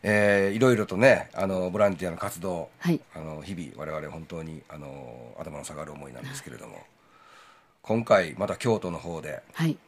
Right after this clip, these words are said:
Speaker 1: えー、災害で消えた小さな命展、
Speaker 2: はい。
Speaker 1: またね、展開されるということなんですけれども、
Speaker 2: はい。
Speaker 1: 今回は、前は、あの、確か震災で消えた小さな命展ということでね、
Speaker 2: あ、はい。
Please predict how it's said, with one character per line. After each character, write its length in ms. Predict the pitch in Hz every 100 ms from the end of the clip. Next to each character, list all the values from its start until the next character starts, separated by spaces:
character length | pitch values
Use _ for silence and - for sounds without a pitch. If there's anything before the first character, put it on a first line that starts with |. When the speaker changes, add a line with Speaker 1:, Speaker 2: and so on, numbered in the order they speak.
| _ -
Speaker 1:
え 600 | 82 78 73 67 60 55 53
ー、 20 |
災 280 | - 120 120
害 240 | 117 110
で 100 | 101
消 180 | - 101
え 40 |
た 100 | 85
小 180 | 73 95 85
さ 100 | 69
な 60 |
命 280 | 69 69 -
展、 120 | - - -
Speaker 2:
は 100 | 165
い。 80 | - _ _ _ _ _ _ _ _ -
Speaker 1:
ま 100 | 73
た 100 | 62
ね、 220 | 90 80 -
展 160 | 90
開 260 | 80 76 69 - _ _ _
さ 140 | -
れ 100 | 71
る 80 | 64
と 100 | -
い 60 | 50
う 80 | 50 _ _
こ 100 | -
と 80 | 160
な 80 |
ん 60 | 50
で 80 | 50
す 80 | -
け 60 |
れ 60 | -
ど 80 | 52
も、 100 | 50
Speaker 2:
は 20 |
い。 40 | - _
Speaker 1:
今 180 | - 190
回 200 | - 87
は、 220 | 76 67 - _ _ _ _ _ -
前 260 | 160 190
は、 240 | 110 85 73
あ 60 |
の、 160 | 87 82
確 200 | 87 -
か 120 | 90
震 280 | - 185 185
災 240 | 170 160
で 100 | 147
消 200 | 135 131
え 40 | 92
た 120 | 80
小 200 | - 90
さ 120 | 80
な 80 | 64
命 240 | 64 69
展 180 | 65 57
と 80 | 64
い 40 |
う 20 |
こ 60 | 62
と 100 | 58
で 100 | 60
ね、 140 | 135 -
Speaker 2:
あ、 100 | -
は 160 | -
い。 100 | 165